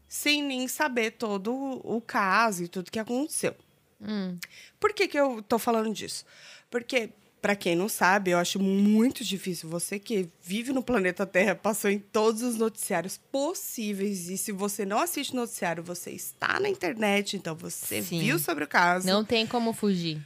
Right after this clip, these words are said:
Speaker 1: Quando chegou pra mim, é, a informação, eu descobri na segunda-feira, que eu mandei mensagem pro meu irmão. Eu
Speaker 2: Hum.
Speaker 1: falei, "Caralho, mano, M C Kevin morreu."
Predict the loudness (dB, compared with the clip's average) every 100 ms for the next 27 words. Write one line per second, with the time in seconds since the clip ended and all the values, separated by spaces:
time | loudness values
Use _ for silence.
0 | _ _ _ 2 4 6 4 4 4 2
1 | 4 2 4 2 4 2 0 -2 -8 -4
2 | 0 2 2 2 0 2 2 0 -2 0
3 | 0 0 -2 -2 -4 -6 -4 -2 0 2
4 | 2 2 0 -4 -4 -4 -4 -4 -4 -4
5 | -8 _ _ -6 0 2 2 2 0 -2
6 | -2 0 2 2 0 -4 _ -20 -20 -10
7 | -6 -2 -2 -4 -6 -4 0 0 2 4
8 | 4 4 0 -2 -6 -4 0 2 2 2
9 | 0 0 2 4 4 2